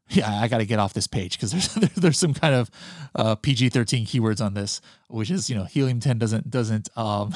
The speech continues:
<laughs> it doesn't, uh, filter these out. But that's one of them. Like, let's say that you are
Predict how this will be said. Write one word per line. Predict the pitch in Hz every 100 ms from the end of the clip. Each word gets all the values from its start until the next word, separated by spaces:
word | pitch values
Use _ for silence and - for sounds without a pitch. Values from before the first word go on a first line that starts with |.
| -
<laughs> | 185 -
it | 151
doesn't, | 147 143 135 120
uh, | 104
filter | - 135 120
these | 113 110
out. | 113 95 - - - - -
But | 143 151 135 -
that's | 160 190
one | 175 156
of | 101
them. | 92
Like, | 98 - _ -
let's | 160 180 -
say | 175 175 170 -
that | 131 120
you | 117 131 139 139 -
are | 113 110 107